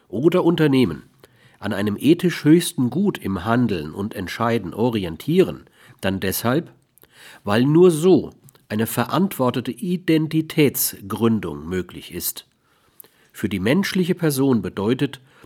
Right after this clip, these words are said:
das ethisch höchste Gut zugleich auch das Lebensziel,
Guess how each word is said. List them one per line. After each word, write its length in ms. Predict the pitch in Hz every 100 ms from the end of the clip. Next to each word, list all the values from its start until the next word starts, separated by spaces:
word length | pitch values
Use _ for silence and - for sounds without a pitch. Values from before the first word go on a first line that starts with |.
| -
das 240 | 104 -
ethisch 540 | 113 170 175 180 - - _ _
höchste 460 | - 147 190 - 180
Gut 380 | 143 147 151 - _ _ _ -
zugleich 560 | - 123 117 113 113 -
auch 160 | 123
das 240 | - 120 -
Lebensziel, 1120 | 101 170 170 131 113 - - - 123 85